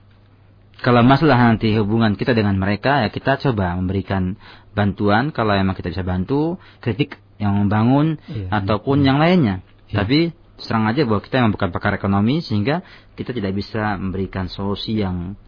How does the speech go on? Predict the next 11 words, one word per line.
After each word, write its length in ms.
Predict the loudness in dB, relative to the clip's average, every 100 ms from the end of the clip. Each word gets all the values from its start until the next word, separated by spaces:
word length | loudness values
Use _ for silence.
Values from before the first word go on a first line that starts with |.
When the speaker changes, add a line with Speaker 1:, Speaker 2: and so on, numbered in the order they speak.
| -20 -16
Speaker 1:
eh, 380 | -8 -6 -4 -6
jitu, 420 | -6 -8 -4 -4 0
yang 220 | 0 -2
praktis 800 | -4 -6 -8 -6 -4 -4 -10 -16 -20 -10
dalam 320 | -6 -2 -4
hal 160 | -4 -8
ini. 240 | -10 -12
Tapi 240 | -10 -6 -2
yang 40 |
jelas 200 | 0 0
memang, 360 | 2 2 0